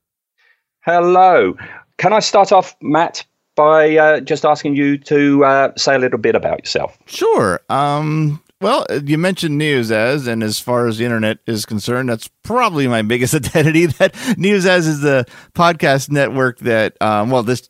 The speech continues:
Speaker 2: you've found this show on. Uh, we also have a bunch of shows, Stars in Character, Indiana Jones in Character, The Grady's,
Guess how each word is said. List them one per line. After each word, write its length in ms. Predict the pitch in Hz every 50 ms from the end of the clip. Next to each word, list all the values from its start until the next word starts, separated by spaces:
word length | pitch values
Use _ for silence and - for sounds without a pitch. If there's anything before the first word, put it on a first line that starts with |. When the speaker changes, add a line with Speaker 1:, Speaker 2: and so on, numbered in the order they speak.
| _ -
Speaker 2:
you've 200 | 127 117 104 - _ _ _
found 300 | - 113 117 120 120 117
this 140 | 123 127 -
show 300 | - 135 117 113 110 107
on. 280 | 107 110 113 120 120 - _ _ _ _
Uh, 520 | - - 87 92 92 92 92 92 92 95 92
we 140 | 95 98 107
also 180 | 113 113 - 113
have 100 | 107 101
a 40 |
bunch 240 | 98 104 107 104 -
of 80 | 104 95
shows, 760 | - 113 104 104 101 104 104 104 104 104 104 98 92 - - - - - -
Stars 380 | - - - 120 120 117 110 107
in 140 | 110 101
Character, 640 | - - 110 107 107 104 101 - 110 101 101 101 95 - _ _ _ _ -
Indiana 300 | 107 107 107 107 101 95
Jones 280 | 90 104 104 101 92
in 100 | 98 98
Character, 460 | - 110 101 98 95 90 - 98 95 92
The 100 | 92 92
Grady's, 600 | 101 101 104 101 98 98 95 95 98 92 -